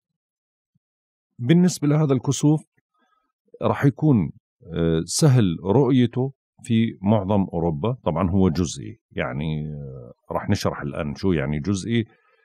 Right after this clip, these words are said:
آه، أو قديش نسبة الجزئي فيه. آه، في معظم دول أوروبا، شمال شرق إفريقيا،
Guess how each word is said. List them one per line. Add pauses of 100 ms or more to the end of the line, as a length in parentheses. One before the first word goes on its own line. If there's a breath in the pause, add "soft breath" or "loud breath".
(200 soft breath)
آه،
أو
قديش
نسبة
الجزئي
فيه. (840)
آه،
في
معظم
دول
أوروبا، (200)
شمال
شرق
إفريقيا،